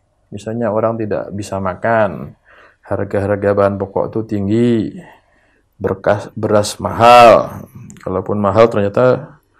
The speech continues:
dioplos juga, ya. Jadi hal-hal demikian itu menjadi, eh, bisa menjadi penyebab depresi.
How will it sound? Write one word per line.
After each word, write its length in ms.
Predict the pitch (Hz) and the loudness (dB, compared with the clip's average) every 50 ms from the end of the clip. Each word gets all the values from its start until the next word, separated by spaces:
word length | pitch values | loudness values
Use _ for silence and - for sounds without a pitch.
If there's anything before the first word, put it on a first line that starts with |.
| _ _ _ - | _ _ _ -2
dioplos 420 | 82 82 98 - 104 110 - - | 0 0 2 4 4 2 2 2
juga, 600 | 95 85 80 - 120 120 117 107 90 - - - - - | -4 -6 4 8 10 10 10 10 8 6 2 -6 -8 -4
ya. 160 | 113 135 151 156 | -2 -2 -2 -2
Jadi 160 | 139 131 165 170 | -2 0 0 2
hal-hal 260 | 165 156 156 156 151 147 | 4 6 6 4 4 4
demikian 420 | 147 143 143 139 135 139 143 135 139 135 | 2 0 -2 -4 -2 -2 -2 -2 0 -4
itu 180 | 131 143 160 180 | -4 -4 -4 -4
menjadi, 520 | 175 160 143 127 113 110 104 107 113 110 117 120 | -4 -4 -4 -2 -2 -2 -2 -2 -4 -6 -6 -8
eh, 320 | - - 107 104 107 113 113 - | -8 -8 -8 -8 -8 -8 -10 -12
bisa 380 | - 110 113 110 - - 110 110 | -10 -8 -8 -8 -6 -8 -8 -6
menjadi 300 | 110 104 104 98 104 101 | -6 -8 -8 -8 -8 -8
penyebab 500 | 101 - 104 101 98 98 101 101 - - | -8 -8 -10 -8 -6 -6 -6 -6 -6 -8
depresi. 640 | - 95 76 76 - - - - - - - - - | -12 -12 -12 -10 -10 -10 -10 -10 -12 -12 -14 -14 -14